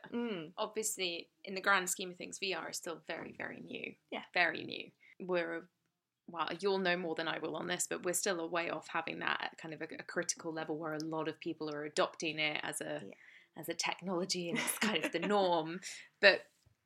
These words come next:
Speaker 2: obviously V R is, it's an enabler. It's something that'll
Speaker 1: Mm.
Speaker 2: be used across industries, across experiences.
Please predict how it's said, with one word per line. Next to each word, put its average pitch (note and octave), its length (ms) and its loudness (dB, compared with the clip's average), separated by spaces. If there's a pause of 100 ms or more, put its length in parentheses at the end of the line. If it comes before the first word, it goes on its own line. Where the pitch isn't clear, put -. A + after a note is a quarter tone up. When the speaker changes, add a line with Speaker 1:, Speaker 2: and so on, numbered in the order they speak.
(460)
Speaker 2:
obviously G#3+ 440 6
V F#3 180 2
R E3+ 240 2
is, - 400 2
it's - 220 2
an E3+ 80 -2
enabler. F#3 640 4
It's - 140 2
something F3+ 320 -2
that'll F3 160 -2
Speaker 1:
Mm. E3+ 40 -4
Speaker 2:
be F3+ 80 0
used F3+ 340 0
across - 640 0
industries, E3+ 800 0
across E3+ 360 -4
experiences. - 1160 -2